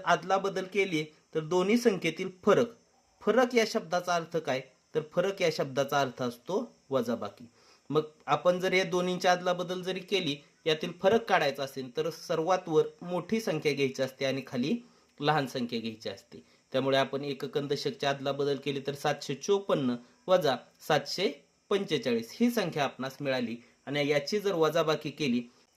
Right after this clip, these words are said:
चारातून पाच जात नाही म्हणून चौदा घेतले, हातचा इकडून घेतला, आपण या ठिकाणी चार केले, म्हणजे चौदातून पाच गेले तर नऊ राहिले, चारतनं चार गेले शून्य, सातातनं सात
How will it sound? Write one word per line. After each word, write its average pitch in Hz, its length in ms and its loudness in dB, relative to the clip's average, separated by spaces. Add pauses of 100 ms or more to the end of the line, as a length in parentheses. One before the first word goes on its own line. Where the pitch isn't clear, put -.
(280)
चारातून 156 380 2
पाच 160 240 -2
जात 156 200 -2
नाही 160 100 -4
म्हणून 170 200 -4
चौदा 175 380 2
घेतले, 151 340 -2 (360)
हातचा 147 260 0
इकडून 160 360 2
घेतला, 147 360 0 (320)
आपण 131 260 0
या 147 120 4
ठिकाणी 147 460 0 (220)
चार 143 140 2
केले, 123 200 -4
म्हणजे 127 200 -6
चौदातून 151 420 0
पाच 147 280 -2
गेले 147 280 -2 (480)
तर 220 160 4 (340)
नऊ 185 300 4
राहिले, 135 320 2 (420)
चारतनं 147 720 -2
चार 151 220 0
गेले 147 240 -2
शून्य, 147 320 -6
सातातनं 143 420 -4
सात 143 200 -4